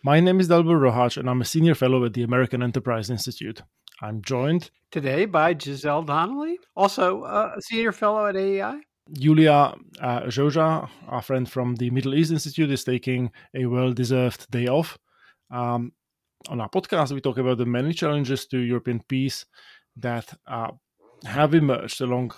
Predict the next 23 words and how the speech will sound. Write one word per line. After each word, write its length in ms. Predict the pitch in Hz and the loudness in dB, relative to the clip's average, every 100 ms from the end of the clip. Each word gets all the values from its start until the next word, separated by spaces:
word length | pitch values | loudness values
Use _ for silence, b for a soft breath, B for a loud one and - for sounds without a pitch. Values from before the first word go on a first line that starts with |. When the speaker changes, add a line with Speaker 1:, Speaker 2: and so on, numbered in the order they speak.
| - | -10
Speaker 1:
a 60 | 135 | -4
line 300 | 123 123 123 | -2 0 -2
running 240 | 123 127 | -2 -4
from 200 | - 135 | -4 -2
the 80 | 135 | 0
Baltic 360 | 117 120 113 107 | 0 -2 -2 -8
to 60 | |
the 120 | 113 110 | -8 -6
Black 260 | 113 104 | -6 -6
Sea, 400 | - 131 123 95 _ _ - | -8 -8 -8 -10 _ _ -14
um, 220 | 107 123 | -6 -2
the 100 | 147 | -2
Eastern 280 | 131 - 127 | -2 -2 0
Front, 360 | 143 123 104 - b b b | 0 -2 -6 -16 b b b
and 80 | 131 | -4
about 200 | 127 113 | -2 -2
why 200 | 120 120 | -2 -2
those 320 | 110 131 127 | 0 0 0
matter 320 | 127 113 123 | -2 -2 -4
to 100 | 117 | -6
the 120 | 117 120 | -4 -4
United 380 | 113 104 120 | -4 -8 -12
States. 440 | - - 78 - | -12 -12 -12 -14